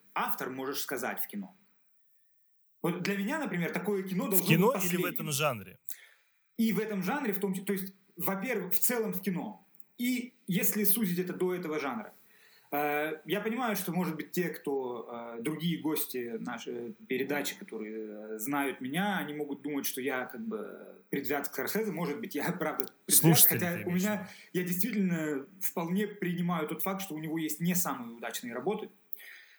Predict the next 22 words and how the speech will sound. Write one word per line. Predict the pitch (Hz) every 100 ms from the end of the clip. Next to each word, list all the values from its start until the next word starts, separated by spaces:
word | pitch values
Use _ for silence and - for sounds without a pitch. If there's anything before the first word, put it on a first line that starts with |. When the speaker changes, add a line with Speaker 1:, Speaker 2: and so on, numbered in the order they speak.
| -
Speaker 1:
Но | 156 180 180 180
я | 196
думаю, | 202 208 196 185 185
«Ирландец» — | 175 196 214 185 - -
это | 160 151 156
однозначно | - 151 156 165 180 156
его | 143 139
лучшая | 139 165 170 143
работа | 143 160 -
со | -
времен | 120 131
«Казино», | 123 127 143 190
по | 190
крайней | - 110 107
мере. | 101 - - _ _ _ _ _ _ _ _ - -
И, | 147 147 147 143 147 143
э, | 135 135 131 135 131 127 - - - - _ _ _ _ _ _ -
этот | 208 208 -
фильм | - 240
Speaker 2:
Прям | 127 120 120
лучшая? | 147 170 - 110 92 - _ _ _
Speaker 1:
Что-что? | - 185 190 277 -